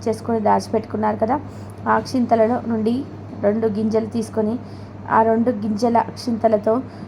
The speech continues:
ఇంకొన్ని అక్షింతలు కలిపి ఆ అక్షింతలను శ్రీరాముడి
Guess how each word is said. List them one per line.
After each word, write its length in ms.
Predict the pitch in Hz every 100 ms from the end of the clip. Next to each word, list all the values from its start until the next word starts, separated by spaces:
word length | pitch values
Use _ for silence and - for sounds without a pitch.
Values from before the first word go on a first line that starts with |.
| -
ఇంకొన్ని 420 | 233 220 254 262 -
అక్షింతలు 420 | 202 - 226 226 226
కలిపి 420 | 220 214 - 254 -
ఆ 40 |
అక్షింతలను 640 | 220 220 - 233 220 220 240
శ్రీరాముడి 640 | 233 240 226 220 220 220